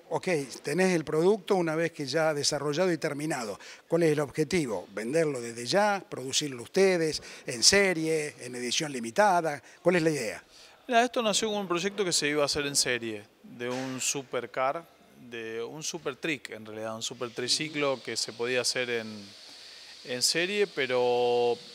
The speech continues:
Speaker 2: yo creo que, que va a ser, va, va a tender más a la, a la baja producción, a la, mm, a la fuera de fábrica,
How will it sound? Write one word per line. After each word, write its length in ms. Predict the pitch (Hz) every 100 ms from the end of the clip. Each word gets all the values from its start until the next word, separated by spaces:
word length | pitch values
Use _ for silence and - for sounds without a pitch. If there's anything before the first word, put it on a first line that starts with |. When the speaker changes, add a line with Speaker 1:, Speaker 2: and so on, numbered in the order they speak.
| -
Speaker 2:
yo 180 | 143 165
creo 180 | 170 180
que, 180 | 165 151 123 -
que 100 | 131
va 140 | 139
a 40 |
ser, 280 | 131 - 151 147 131 127
va, 140 | 135
va 160 | 131 143
a 80 | 151
tender 380 | 151 143 151 151
más 420 | 156 165 175 -
a 120 | 135
la, 680 | 127 120 117 117 113 107 107 - - - - -
a 140 | - 123
la 100 | 120
baja 260 | 147 160
producción, 680 | 139 139 143 139 175 175 185 185 185 -
a 200 | 123 117
la, 580 | 117 117 113 110 110 110
mm, 1160 | 110 110 107 101 98 - - - - - -
a 60 | 127
la 300 | 123 120 117 - - - -
fuera 280 | - 170 151
de 60 |
fábrica, 640 | 127 185 139 120 117 117